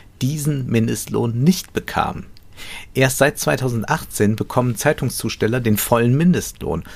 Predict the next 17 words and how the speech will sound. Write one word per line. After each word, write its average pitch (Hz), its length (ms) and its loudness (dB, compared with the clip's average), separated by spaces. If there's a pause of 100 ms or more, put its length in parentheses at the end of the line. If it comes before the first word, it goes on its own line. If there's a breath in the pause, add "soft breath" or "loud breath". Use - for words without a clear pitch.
Zuvor 135 460 2
wurde 123 200 0
ihnen 113 380 2
nur 135 200 2
ein 120 160 -2
geringer 131 480 2
Teil 143 320 0
gewährt 92 480 2 (240 loud breath)
und 110 140 0
die 120 80 4
Begründung 170 560 4
lautete 131 580 2
damals 101 500 0
wie 101 80 -2
folgt: - 440 -6 (880 loud breath)
"Die 85 160 -6
Zustellung 104 800 0